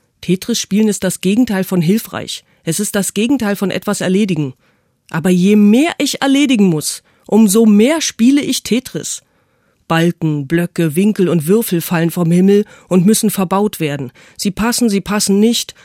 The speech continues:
Alles wird immer schwieriger und schneller, bis es vorbei ist. Und dann nochmal und nochmal. Völlig freiwillig, nur aus Spaß,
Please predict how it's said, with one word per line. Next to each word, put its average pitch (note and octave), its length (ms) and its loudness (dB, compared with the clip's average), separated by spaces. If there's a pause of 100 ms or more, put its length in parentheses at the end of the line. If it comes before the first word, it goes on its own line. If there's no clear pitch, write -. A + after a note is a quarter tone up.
(140)
Alles A#3 300 0
wird - 140 -2
immer A3 240 0
schwieriger A3+ 480 -2
und G3+ 100 0
schneller, A3+ 380 -2
bis B3+ 160 0
es A#3+ 120 -2
vorbei F3 380 -2
ist. - 320 -10 (120)
Und F#3+ 180 2
dann C#4+ 240 4 (400)
nochmal F#3 680 2 (280)
und B3 300 0
nochmal. G3+ 720 2 (280)
Völlig D#4 640 -2
freiwillig, E3 840 -2
nur D#4 500 4
aus A#3+ 300 -2
Spaß, - 640 -6